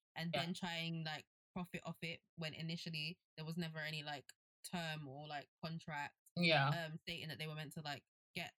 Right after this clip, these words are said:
Speaker 1: financial benefit from it. 'Cause I
Speaker 2: Yeah.
Speaker 1: think th-, there were, there was a back and forth with, um, her legal team in terms of getting her credit.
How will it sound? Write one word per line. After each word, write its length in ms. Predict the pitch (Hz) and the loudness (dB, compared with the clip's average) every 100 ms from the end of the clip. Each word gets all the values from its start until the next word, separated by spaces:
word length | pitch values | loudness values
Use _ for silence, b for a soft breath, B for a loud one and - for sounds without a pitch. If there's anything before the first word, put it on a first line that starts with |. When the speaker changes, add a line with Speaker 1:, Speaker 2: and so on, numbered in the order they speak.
| _ | _
Speaker 1:
financial 400 | 165 156 151 160 | -4 -2 -6 -8
benefit 340 | 151 151 139 - | -8 -8 -12 -12
from 160 | 151 | -10
it. 120 | 170 - _ _ _ _ _ _ | -10 -14 _ _ _ _ _ _
'Cause 100 | 180 | -4
I 60 | 170 | 4
Speaker 2:
Yeah. 320 | 151 147 143 143 - _ | 8 10 10 8 0 _
Speaker 1:
think 120 | 180 - | -14 -12
th-, 120 | - | -4
there 120 | 190 | -2
were, 120 | 180 | -2
there 140 | 180 185 | -2 -2
was 100 | 185 | -2
a 40 | |
back 200 | 185 202 | -4 -4
and 100 | 175 | -6
forth 220 | - 185 165 | -4 -6 -6
with, 120 | 165 - _ | -8 -10 _
um, 220 | 170 165 165 | -4 -2 -2
her 100 | 160 | -2
legal 260 | 175 165 | -2 -4
team 320 | 165 165 151 - | -4 -2 -2 -4
in 100 | 165 | -2
terms 200 | 170 160 | -2 -2
of 120 | 156 | -4
getting 480 | 170 - 156 147 143 _ _ - | -4 -4 -4 -6 -8 _ _ -6
her 100 | 160 | -4
credit. 400 | 180 170 202 | -4 -4 -4